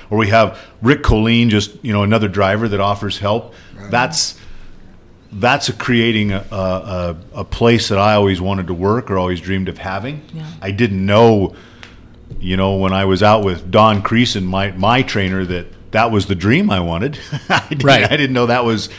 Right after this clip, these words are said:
Speaker 4: Right.
Speaker 1: that was possible, but that's, that's where we're at. So that would be, you know, a short version, but I could probably, you know, talk for hours. Uh,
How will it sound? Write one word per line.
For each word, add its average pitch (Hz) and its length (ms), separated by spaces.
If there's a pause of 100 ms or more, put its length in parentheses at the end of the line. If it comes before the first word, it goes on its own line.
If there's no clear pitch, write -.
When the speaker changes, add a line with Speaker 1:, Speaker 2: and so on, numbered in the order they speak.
(100)
Speaker 4:
Right. 120 240
Speaker 1:
that 120 120
was 107 140
possible, 110 640
but 107 180
that's, 107 300
that's 101 280
where 95 100
we're 85 120
at. 98 300
So - 160
that 123 160
would 107 140
be, 101 260 (720)
you 117 120
know, 101 140
a 87 40
short 147 340
version, 101 440
but 98 100
I 92 140
could 95 160
probably, 98 640 (340)
you 98 100
know, 101 100
talk 107 280
for 104 160
hours. 107 420
Uh, 90 160